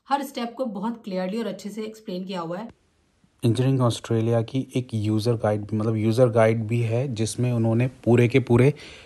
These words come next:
Speaker 2: स्टेप्स मेंशन किए हुए हैं कि आप कैसे, अ, रजिस्टर कर सकते हैं अपना, मतलब, अकाउंट बना सकते हैं। अकाउंट बनाने के बाद अपना प्रोफाइल, कैसे प्रोफाइल की डिटेल्स अपडेट करें, कैसे एप्लीकेशन बिगिन करें,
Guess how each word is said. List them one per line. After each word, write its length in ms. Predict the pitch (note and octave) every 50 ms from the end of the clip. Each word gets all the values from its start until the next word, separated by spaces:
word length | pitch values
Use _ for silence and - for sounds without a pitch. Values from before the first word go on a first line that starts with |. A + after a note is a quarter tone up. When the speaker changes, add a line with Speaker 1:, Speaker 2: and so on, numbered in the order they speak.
| - _
Speaker 2:
स्टेप्स 500 | - - - - - D3 C#3+ - - -
मेंशन 460 | C3+ A#2+ A2+ A2+ G#2 - - A#2+ A#2+
किए 260 | A2 - A2+ A2+ A2 A2+
हुए 220 | A#2 A2 A#2 A#2
हैं 420 | A2+ A2+ A2+ A2+ A#2 C3 D3 - - _ _ _ _ _ _
कि 120 | - A2 A#2
आप 220 | A2+ A#2 A#2 -
कैसे, 500 | - - A2 G#2+ G#2 - - A#2+ A#2+ A2+
अ, 180 | G#2 - - - A#2
रजिस्टर 720 | A2 G#2+ G#2 G2+ G#2 F#2+ - A2 G#2+ - - - B2 A2+
कर 180 | - A#2 A2
सकते 420 | G2+ - - A2+ G2+ - - - A#2
हैं 380 | A2+ A2 A2 A#2 A2+ - - _ _ -
अपना, 300 | - - - A2 G#2+ G#2
मतलब, 220 | A2+ A2 G#2+ G#2 -
अकाउंट 420 | A2 G#2 - G#2+ G#2+ A2+ A2+ G#2+
बना 240 | A2 G#2+ G#2 G#2 A2
सकते 400 | A2+ - B2 A2 - - - A#2+
हैं। 340 | A#2 A#2 B2+ C#3+ D#3+ - _ _ _ _ _ _ - _ - - _ -
अकाउंट 420 | - - - A#2 A#2 B2 A#2+ A2+ A2
बनाने 380 | A2+ A2 A2 A2 A2 A2+ A2
के 120 | G#2 A#2+ A2+
बाद 200 | G#2 A2 G#2 G#2+
अपना 240 | G#2 - - A2
प्रोफाइल, 760 | G#2+ F#2 - G2 F#2+ - - G#2 G#2 G#2+ A2 G#2+ G#2 F#2+ - - -
कैसे 280 | - G#2 G2 G2 - - -
प्रोफाइल 340 | - A#2 G#2 - - G#2 G#2
की 120 | G2+ - G#2
डिटेल्स 500 | F#2+ G#2 G2 - G#2+ G#2+ A2+ A2+ - B2
अपडेट 340 | A2 G#2+ A2+ A#2 A2+ A#2
करें, 320 | - - A2+ A#2 B2 D3+ E3+ - - - _ _ _ _ _ _ _ -
कैसे 300 | A#2 A2 G#2 - - A#2+
एप्लीकेशन 880 | - - G2+ G#2+ G#2+ - - B2+ B2 C3+ C#3+ C3+ - - D#3 D#3 D3+
बिगिन 420 | C3 C3 C3 A#2+ B2+ C3+ C3+ C#3 B2+
करें, 420 | - C#3 C3+ C3+ C#3 E3 E3+ E3+